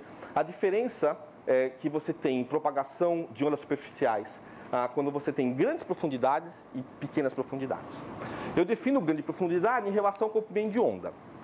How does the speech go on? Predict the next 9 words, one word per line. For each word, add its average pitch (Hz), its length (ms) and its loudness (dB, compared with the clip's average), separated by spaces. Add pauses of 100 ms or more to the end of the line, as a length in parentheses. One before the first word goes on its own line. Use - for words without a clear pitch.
(400)
Se 277 600 2
a 160 80 2
profundidade 160 1040 0
desse 139 220 -6
canal, 123 400 0
eu 127 40 -2
tô 262 120 -4
considerando 202 500 2
sempre, 285 500 0